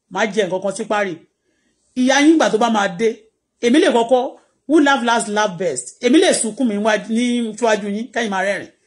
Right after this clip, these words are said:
Nígbà tẹ́yìn bá máa sunkún, mo lè má fi yín rẹ́rìn. <laughs> But ẹ ní stop lórí ẹkún yín. Àkọ́dá oró ni kò dàbí àdágbẹ̀yìn.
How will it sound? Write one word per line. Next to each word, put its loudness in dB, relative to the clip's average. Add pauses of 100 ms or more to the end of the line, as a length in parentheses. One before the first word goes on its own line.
(340)
Nígbà 0
tẹ́yìn 4
bá 2
máa 0
sunkún, -10 (1000)
mo -2
lè 4
má 4
fi -4
yín 2
rẹ́rìn. -4 (1500)
<laughs> -8 (300)
But 0
ẹ 2
ní -6
stop -2
lórí -2 (100)
ẹkún -12
yín. -14 (920)
Àkọ́dá 0
oró 4
ni -2
kò -8
dàbí -4
àdágbẹ̀yìn. -4